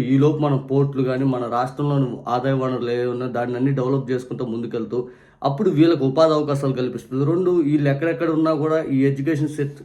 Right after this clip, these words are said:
సిస్టంలో మనం విప్లవాత్మకమైన మార్పులు తీసుకొస్తే ఖచ్చితంగా వీళ్ళు కష్టపడి ఇంకా పని చేయగలుగుతారు ప్రపంచంతో కాంపిటేటివ్గా. అప్పుడు మన రాష్ట్రానికి ఈరోజు మనం ఎడ్యుకేషన్ డిపార్ట్‌మెంట్లో పెట్టే డబ్బులన్నీ తిరిగి మనకు పెట్టుబడి రూపాన, లేకపోతే వెల్త్ రూపాన అదే జనరేట్ చే-, జన్-, జనరేట్ అయ్యిద్ది అని చెప్పి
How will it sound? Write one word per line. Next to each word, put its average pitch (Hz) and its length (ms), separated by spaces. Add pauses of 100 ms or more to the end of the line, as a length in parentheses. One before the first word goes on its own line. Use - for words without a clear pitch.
సిస్టంలో 143 460
మనం 135 200
విప్లవాత్మకమైన 151 920
మార్పులు 135 300
తీసుకొస్తే 131 400
ఖచ్చితంగా 156 440
వీళ్ళు 151 240 (680)
కష్టపడి 185 380
ఇంకా 180 140
పని 175 240
చేయగలుగుతారు 147 440
ప్రపంచంతో 147 520
కాంపిటేటివ్గా. 135 600
అప్పుడు 170 200
మన 160 220
రాష్ట్రానికి 156 600 (540)
ఈరోజు 180 260
మనం 170 300
ఎడ్యుకేషన్ 147 480
డిపార్ట్‌మెంట్లో 143 480
పెట్టే 139 240
డబ్బులన్నీ 135 500
తిరిగి 202 340
మనకు 170 180
పెట్టుబడి 160 420
రూపాన, 151 320 (160)
లేకపోతే 156 240
వెల్త్ 143 280
రూపాన 160 260
అదే 156 200
జనరేట్ 147 380
చే-, 127 180
జన్-, 147 320
జనరేట్ 139 340
అయ్యిద్ది 98 300 (500)
అని 180 80
చెప్పి 196 280